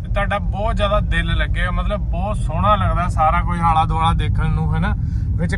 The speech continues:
ਖੱਡਾਂ ਜਿਹੀਆਂ ਆਉਂਦੀਆਂ ਨੇ, ਵਿੱਚ ਨਦੀ ਆਉਂਦੀ ਹੈ ਖਾਲੀ, ਜਿਹਦੇ 'ਚ ਪਾਣੀ ਚਲੋ ਨਹੀਂ ਹੈਗਾ,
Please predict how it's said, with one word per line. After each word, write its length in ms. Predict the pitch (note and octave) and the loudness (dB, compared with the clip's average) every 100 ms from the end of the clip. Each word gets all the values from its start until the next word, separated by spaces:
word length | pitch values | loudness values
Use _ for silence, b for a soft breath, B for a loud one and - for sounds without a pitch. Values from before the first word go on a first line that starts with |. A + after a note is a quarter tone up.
| - | 0
ਖੱਡਾਂ 360 | E3 D#3+ F3 F3+ | 0 2 2 2
ਜਿਹੀਆਂ 200 | F#3 F3 | 2 2
ਆਉਂਦੀਆਂ 380 | E3+ E3 F3 | 2 2 0
ਨੇ, 280 | F3 F3 E3+ | 2 2 2
ਵਿੱਚ 220 | F3 E3+ F3+ | 0 0 0
ਨਦੀ 440 | E3+ E3 F3+ F3+ | 0 0 0 0
ਆਉਂਦੀ 380 | E3+ D#3+ E3+ F3 | 0 -2 0 0
ਹੈ 80 | - | 0
ਖਾਲੀ, 380 | - D3+ D3+ E3+ | -2 -2 -2 -2
ਜਿਹਦੇ 140 | E3+ | -2
'ਚ 60 | F3 | -2
ਪਾਣੀ 360 | D#3+ D#3 E3 | -2 -2 -2
ਚਲੋ 220 | E3+ E3+ | -4 -4
ਨਹੀਂ 260 | E3+ D#3+ E3+ | -2 -4 -4
ਹੈਗਾ, 220 | F3 F#3+ | -4 -6